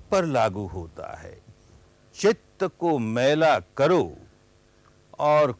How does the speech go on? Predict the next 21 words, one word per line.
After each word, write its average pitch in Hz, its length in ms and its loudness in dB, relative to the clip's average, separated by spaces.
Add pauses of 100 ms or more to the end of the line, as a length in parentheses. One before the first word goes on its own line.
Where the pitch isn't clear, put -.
कुदरत 143 440 -4 (120)
का 120 160 2
दंड 98 500 -4
भुगतो, 82 680 -12 (760)
चित्त - 380 -2
को 147 260 0
निर्मल 147 600 0
करो 143 600 0 (400)
और 147 260 4
कुदरत 147 540 -2
से 131 240 -6
पुरस्कार 117 720 -4
प्राप्त 85 640 -12
करो। 110 340 -4 (640)
सब - 360 -10 (140)
पर 160 120 -6
लागू 156 320 -4
होता 147 400 -8
है, 143 200 -6 (260)
इसलिए 98 680 -4 (380)
धर्म 185 540 2